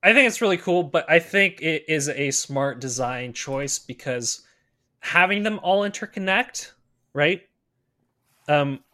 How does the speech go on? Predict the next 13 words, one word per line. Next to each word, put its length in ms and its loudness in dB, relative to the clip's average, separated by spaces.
would 340 2
eventually 1200 0
be 120 -2
harder 340 2
to 140 -8
overcome 680 -4
when 180 -2
you 120 -6
wanna 200 -4
do 120 -8
something 320 -10
new. 220 -10
<laughs> 40 -16